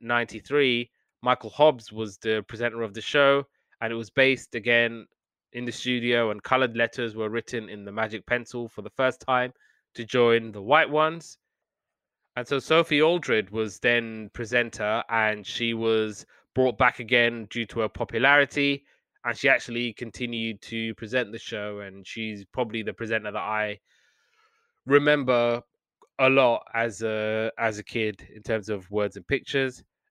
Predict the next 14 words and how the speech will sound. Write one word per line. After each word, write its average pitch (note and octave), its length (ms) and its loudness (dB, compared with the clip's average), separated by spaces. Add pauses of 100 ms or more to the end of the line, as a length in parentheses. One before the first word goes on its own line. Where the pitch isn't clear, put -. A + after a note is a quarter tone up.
(140)
And A2 280 0
the A2+ 80 0
last D#3 340 4
series B2+ 500 0
was G#2+ 140 -12
set - 300 2
in A2 100 -12
a G#2 60 -8
lighthouse, C#3+ 760 4 (160)
and A2 380 -4
Sophie B2 420 -2
Aldred A#2+ 420 -2
is G2+ 180 -12
visited A#2 400 -6